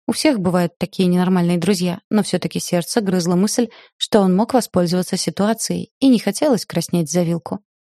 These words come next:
«Госпожа, пора», — после обеда шепнула совушка. Я с независимым видом вышла из комнаты. «А что тут такого?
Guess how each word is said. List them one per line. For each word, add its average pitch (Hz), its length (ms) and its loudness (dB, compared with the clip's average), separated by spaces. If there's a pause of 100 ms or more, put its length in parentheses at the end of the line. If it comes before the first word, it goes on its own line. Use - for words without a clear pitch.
(160)
«Госпожа, 190 640 2 (180)
пора», — 202 300 0 (380)
после 185 260 0
обеда 190 280 0
шепнула - 400 -4
совушка. 175 560 -4 (320)
Я 190 140 2
с - 60 -8
независимым 196 640 4
видом 180 300 2
вышла 175 260 -2
из 175 140 -2
комнаты. 175 460 -4 (240)
«А - 80 -2
что 370 180 0
тут - 180 -8
такого? 175 440 -2